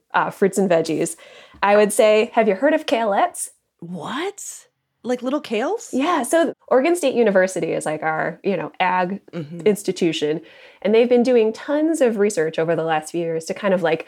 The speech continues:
Speaker 1: help discover new winter varieties that farmers can grow and sell, and then, you know, figure out how to get people to eat them.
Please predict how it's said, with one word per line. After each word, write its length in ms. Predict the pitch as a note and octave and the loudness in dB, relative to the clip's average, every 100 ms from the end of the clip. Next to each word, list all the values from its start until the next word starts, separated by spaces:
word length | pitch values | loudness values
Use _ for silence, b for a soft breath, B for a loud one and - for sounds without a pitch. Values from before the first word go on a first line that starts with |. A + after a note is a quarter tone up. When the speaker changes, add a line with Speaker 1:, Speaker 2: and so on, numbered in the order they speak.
| B B B | B B B
Speaker 1:
help 260 | - A#3 A#3 | -2 -2 0
discover 680 | G#3+ - G#3+ G3+ G3 F#3+ | -2 0 0 4 4 4
new 380 | F#3 F3+ F3+ F3 | 4 2 2 2
winter 340 | E3+ F#3 G3 E3+ | 2 2 2 0
varieties 680 | D#3+ A#3+ B3 A#3+ A#3 A#3+ A#3+ | 2 2 4 4 2 0 -2
that 140 | - | -4
farmers 300 | F#3+ G3 F#3+ | -4 -2 -2
can 160 | - G3+ | -2 0
grow 240 | F#3 F3 | 2 0
and 120 | D#3+ | -2
sell, 460 | D#3+ G3+ F#3 F3+ F#3 | -2 -2 -2 -2 -4
and 120 | F3+ E3+ | -4 -4
then, 160 | D#3+ | -4
you 100 | F3+ | -4
know, 120 | E3+ | -4
figure 200 | E3+ F3+ | 0 0
out 80 | E3+ | 0
how 140 | F3+ E3+ | 0 0
to 80 | |
get 140 | E3 - | 0 -4
people 200 | F3+ E3 | -4 -4
to 120 | - | -4
eat 240 | F#3 F3+ - | -6 -4 -2
them. 240 | C#4 | 0